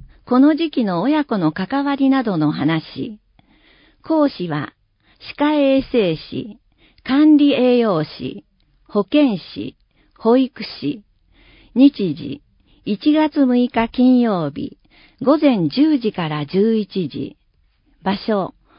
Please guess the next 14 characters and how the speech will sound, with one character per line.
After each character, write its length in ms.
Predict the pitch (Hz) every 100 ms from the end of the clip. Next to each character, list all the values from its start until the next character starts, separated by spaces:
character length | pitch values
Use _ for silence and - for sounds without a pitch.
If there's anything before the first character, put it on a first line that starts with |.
| _ _
保 140 | -
健 340 | 208 285 330 339
福 240 | - -
祉 220 | 294 -
プ 100 | -
ラ 200 | 240 185
ザ。 280 | 143 139 - _ _ _ - _ _ _
対 260 | - 240 247 -
象、 400 | 208 190 165 165 - _ _ _ _
一 160 | - 302 -
歳 240 | 262 202
か 180 | 165 165
ら 220 | 147 135 -
一 160 | - 294